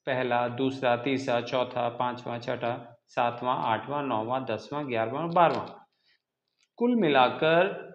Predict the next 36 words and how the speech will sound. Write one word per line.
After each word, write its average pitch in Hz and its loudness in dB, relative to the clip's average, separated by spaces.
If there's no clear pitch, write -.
हमारी 123 2
कुंडली 139 0
में 135 -2
बारह 113 2
भाव 113 0
होते 117 -4
हैं, 139 -4
जो 131 -2
कि 131 -4
हमारे 117 -2
लाइफ 123 0
साइकिल 123 -4
को, 143 -2
हमारे 123 -2
जीवन 127 -2
को 127 -4
दर्शाते 139 -4
हैं, 175 -6
जीवन 120 -4
में 147 -6
आने 147 0
वाले 120 0
जो 131 0
भी 170 0
पड़ाव 113 2
होते 107 -4
हैं, 180 -4
उनको 131 -4
दर्शाते 104 -8
हैं। 117 -18
अब - -4
इन 240 6
कु-, 214 0
इस 208 -2
कुंडली 127 0
में 147 0